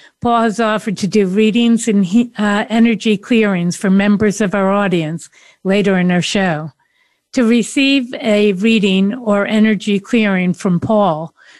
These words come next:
you can call eight eight eight, three four six, nine one four one.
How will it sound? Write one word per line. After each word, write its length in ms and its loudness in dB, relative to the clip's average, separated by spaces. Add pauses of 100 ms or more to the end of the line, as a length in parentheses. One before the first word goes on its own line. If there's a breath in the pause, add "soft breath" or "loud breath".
(120)
you 140 2
can 220 0
call 420 -2
eight 260 0
eight 220 0
eight, 320 -2 (460)
three 300 2
four 340 0
six, 720 -4 (220)
nine 440 0
one 300 -2
four 380 0
one. 360 -6